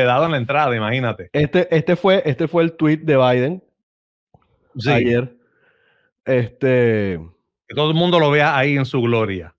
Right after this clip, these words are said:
Speaker 2: No, por si hay dudas, que digan, "No, que el presidente Biden no hizo eso", porque así son.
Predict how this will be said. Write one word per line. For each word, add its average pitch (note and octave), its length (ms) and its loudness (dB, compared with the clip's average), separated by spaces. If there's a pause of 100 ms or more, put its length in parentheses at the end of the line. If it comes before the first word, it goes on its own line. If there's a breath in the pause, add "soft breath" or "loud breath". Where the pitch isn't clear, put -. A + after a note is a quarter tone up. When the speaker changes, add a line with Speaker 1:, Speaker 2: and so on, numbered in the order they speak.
(760)
Speaker 2:
No, G2+ 260 -10
por C3 160 -4
si B2 100 -2
hay A2+ 160 0
dudas, A#2+ 380 0
que A#2+ 100 -4
digan, G#2+ 280 -2
"No, D#3 180 -2
que A#2 80 -4
el G2+ 120 -2
presidente A2 520 -4
Biden C#3 340 0
no C3 100 0
hizo C#3 200 -2
eso", C3 180 -4
porque G#2 200 -6
así A#2 160 -6
son. G#2 340 -4